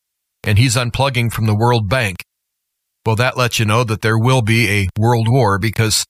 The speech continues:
all wars are bankers' wars. And Putin just came out and basically declared war on the Western banks. And I don't blame him, because they declared war on him first. But as soon as the dollar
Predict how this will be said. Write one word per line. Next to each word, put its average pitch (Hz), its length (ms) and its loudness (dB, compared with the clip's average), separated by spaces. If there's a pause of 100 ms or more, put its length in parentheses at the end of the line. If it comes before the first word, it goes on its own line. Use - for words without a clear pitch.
(160)
all 131 240 0
wars 120 260 0
are 110 100 0
bankers' 101 480 -4
wars. 92 380 -2 (960)
And 113 160 -2
Putin 151 320 -2
just 117 220 -2
came 117 220 -2
out 107 240 -2
and 98 220 -2 (400)
basically 135 460 -2
declared 110 420 -2
war 113 460 0 (180)
on 110 160 0
the 104 80 -2
Western 107 420 -4
banks. 95 440 -4 (540)
And 110 100 -2
I 135 80 0
don't 170 200 -4
blame 160 280 -2
him, 113 120 -2
because 123 300 -4
they 123 120 -2
declared 127 420 -2
war 123 240 0
on 113 80 -2
him 117 260 0
first. 113 320 -2 (1700)
But 139 160 0
as 120 140 0
soon 208 300 0
as 202 160 -2
the 180 100 -2
dollar 139 480 -2